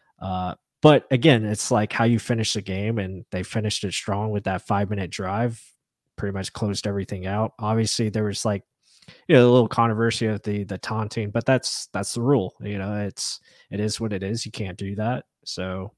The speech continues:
you know, and then I think the Bucs got, like, sixteen yards after that. So it didn't really matter, uh, you know, and obviously the big, the big throw to Antonio Brown and that great catch, I thought that was, that was a huge play.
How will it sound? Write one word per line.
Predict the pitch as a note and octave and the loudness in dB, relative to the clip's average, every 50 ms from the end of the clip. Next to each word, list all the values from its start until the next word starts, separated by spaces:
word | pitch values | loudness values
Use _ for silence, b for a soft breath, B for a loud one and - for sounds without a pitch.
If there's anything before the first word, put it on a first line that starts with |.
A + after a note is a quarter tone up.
| _ - | _ -10
you | F#2+ E2+ | -8 -8
know, | E2 F2+ G2 | -6 -6 -6
and | F#2+ G2 G2 | -6 -4 -4
then | G#2+ A2 G#2+ | -2 -2 -2
I | G#2 | -2
think | - - A#2+ G#2 | -2 -2 -2 0
the | A2 | 0
Bucs | G2 A#2 G#2+ - - | 0 0 0 0 0
got, | - G#2 G2 G2 | 0 0 0 0
like, | F#2+ F2+ - - | -2 -4 -4 -2
sixteen | - A#2+ G2+ - - - A2 G#2 F#2+ | -2 -2 -2 -2 -4 -6 -6 -6 -4
yards | G2 F#2+ G2 F#2+ - - | -4 -4 -4 -4 -4 -4
after | F#2+ F#2+ G2 - - F#2+ | -2 -4 -4 -4 -6 -6
that. | F#2 F#2 F#2+ F#2+ - - _ _ b b b b b b b b - | -6 -6 -6 -6 -8 -8 _ _ b b b b b b b b -4
So | - G#2 | -2 0
it | F#2+ F2+ | 2 6
didn't | B2 B2 A#2 | 6 6 6
really | A#2 A2+ F#2 E2+ | 6 4 2 0
matter, | F#2 F2+ F#2+ G2 F#2 F#2+ F2+ F#2 - _ _ _ _ _ _ _ _ _ - | -2 -2 -2 -2 -4 -4 -6 -8 -10 _ _ _ _ _ _ _ _ _ -12
uh, | F#2+ F2+ F2+ F2+ E2+ E2 E2 D#2+ - - _ _ _ - | -10 -8 -8 -8 -8 -8 -10 -10 -12 -16 _ _ _ -12
you | G2 F#2+ | -10 -8
know, | F2+ E2+ F2+ A2 - - | -8 -8 -10 -10 -8 -2
and | G2+ G#2+ | 4 8
obviously | B2 C3 B2 A2+ - C3+ A#2+ | 8 8 8 8 8 6 6
the | A2+ G#2+ | 6 6
big, | - A#2+ A#2 A2 - - _ _ - | 6 4 4 4 2 -4 _ _ 0
the | C3+ | 4
big | A#2 C#3+ C#3 - - | 6 6 4 4 4
throw | B2 A#2+ A#2+ A#2 A2+ | 4 4 4 4 2
to | - - - A#2+ A#2 A2+ A2 A2 G#2+ G#2 - _ - | 0 -2 -2 0 0 2 2 0 -2 -4 -6 _ -8
Antonio | A2+ G#2+ - B2+ A#2 A2 A2 A2 | -6 -2 0 0 0 2 0 -2
Brown | G2+ F3+ - - G#2+ A2+ - B2 | -2 -4 -4 -4 -2 -2 -2 -2
and | A2 G2 G2 | -2 -2 -4
that | - - F3 - | -4 -6 -6 -6
great | - A3 G3 E3+ - | -6 -6 -4 -6 -6
catch, | - G#2 A2+ C3+ - - - G2+ | -4 -2 -2 -2 -2 -4 -4 -4
I | G2+ | -4
thought | - - G2+ F#2+ - | -4 -6 -6 -6 -6
that | G2+ G2+ | -6 -4
was, | G#2 G#2 G2+ - - - - - - | -4 -4 -4 -6 -6 -8 -8 -8 -6
that | G2+ | -6
was | A2+ A2 | -6 -6
a | G#2 | -6
huge | - - A2 G2+ - - | -6 -6 -6 -6 -6 -6
play. | - A2+ B2+ B2+ C3+ | -6 -6 -6 -6 -8